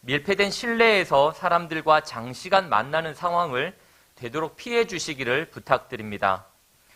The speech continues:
올해는 지인과의 송년 모임이나 직장 회식 등도 자제해 주실 것을 당부드립니다. 부득이하게 참석하는 경우에는 되도록이면 밀폐, 밀접, 밀집된 곳은 피해 주시고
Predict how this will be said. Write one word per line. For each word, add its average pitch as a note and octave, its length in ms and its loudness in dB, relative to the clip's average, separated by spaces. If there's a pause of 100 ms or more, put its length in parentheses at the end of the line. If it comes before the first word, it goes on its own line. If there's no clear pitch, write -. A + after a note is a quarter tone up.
(480)
올해는 G3 460 2
지인과의 F#3+ 720 2
송년 A3 480 0
모임이나 D3+ 760 2
직장 E3 500 -2
회식 G#3+ 380 -8
등도 C#3+ 420 -2
자제해 B2+ 480 -2
주실 C#3 320 -10
것을 B2+ 480 -2
당부드립니다. A#2 920 -2 (760)
부득이하게 G3 480 4
참석하는 G3+ 600 2
경우에는 F3 560 0
되도록이면 D#3 880 2 (100)
밀폐, C#3 680 0
밀접, C3+ 680 0 (220)
밀집된 F#3 680 -2
곳은 E3 300 -2
피해 G3 240 -2
주시고 B2+ 580 -2